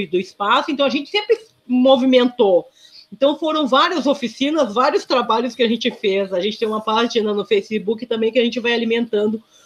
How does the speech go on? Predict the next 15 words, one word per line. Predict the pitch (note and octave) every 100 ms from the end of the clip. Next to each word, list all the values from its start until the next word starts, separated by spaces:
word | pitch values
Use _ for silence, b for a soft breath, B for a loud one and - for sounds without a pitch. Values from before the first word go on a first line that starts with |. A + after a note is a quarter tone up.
| b
com | A3+
as | A3
atividades | G#3+ G#3 G#3+ G#3 G3+
que | -
a |
gente | F#3 G#3 -
faz. | F3+ D#3 C#3 - _ B B B -
Então, | A3+ D#4+
agora, | D#4+ D4 D#4+
pra | D4 D4
fechar, | D4 C#4 - C#4 C4 F4
né, | D#4
a | C#4
gente | C4 B3+ -
tá | B3+ B3 A#3 A#3